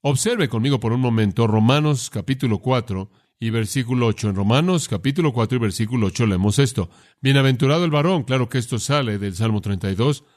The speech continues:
"bienaventurado el varón a quien el Señor no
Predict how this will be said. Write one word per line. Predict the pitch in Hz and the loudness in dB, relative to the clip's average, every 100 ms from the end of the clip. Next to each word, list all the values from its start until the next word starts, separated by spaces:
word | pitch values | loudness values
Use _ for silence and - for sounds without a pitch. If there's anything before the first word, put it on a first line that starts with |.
| _ | _
"bienaventurado | 135 139 139 131 143 175 202 | 2 4 4 2 2 2 2
el | 190 | 0
varón | 151 123 131 156 165 151 - _ - | 0 0 2 2 0 -2 -8 _ -6
a | 131 | -4
quien | 127 143 135 | -2 0 0
el | 131 117 | 0 0
Señor | - 120 123 151 170 175 160 - _ _ _ | 0 2 4 4 2 0 -4 -12 _ _ _
no | 107 107 131 139 143 143 123 _ | -4 0 2 2 2 -2 -6 _